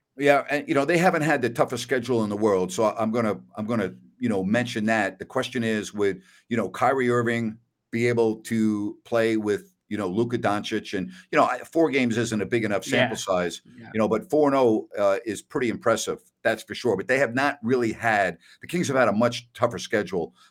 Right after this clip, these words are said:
Speaker 1: uh, than Dallas. So, you know, again, we keep on saying you play eighty-two, and, you know, health is gonna prove to be, uh, so important as we talk about all the time, Ryan. I mean, look at the Kings right now. I,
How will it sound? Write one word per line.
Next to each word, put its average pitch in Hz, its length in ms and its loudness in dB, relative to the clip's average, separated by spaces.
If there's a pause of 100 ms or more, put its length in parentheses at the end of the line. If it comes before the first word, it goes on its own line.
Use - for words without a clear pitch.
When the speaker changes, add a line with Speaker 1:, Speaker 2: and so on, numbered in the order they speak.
Speaker 1:
uh, 98 340 0
than 104 220 0
Dallas. 90 640 0
So, 113 320 0
you 170 60 2
know, 147 80 4
again, 143 200 4
we 120 80 -2
keep 170 200 0
on 143 120 4
saying 135 280 0
you 110 60 0
play 139 280 2
eighty-two, 123 580 2 (300)
and, 110 460 0
you 123 80 -2
know, 107 100 0
health 175 320 2
is 127 100 -6
gonna 127 220 -2
prove 135 460 -4
to 117 80 -4
be, 110 380 -2 (340)
uh, 107 160 2
so - 260 2
important 120 420 0
as 98 180 -4
we 123 100 0
talk 123 260 2
about 104 220 2
all 107 140 2
the 98 100 -4
time, 110 280 -2
Ryan. 92 200 -2
I - 20 -2
mean, 110 140 -2
look 139 120 0
at - 60 -10
the 110 60 -12
Kings 135 260 -4
right 101 180 0
now. 95 200 -4 (380)
I, - 80 -14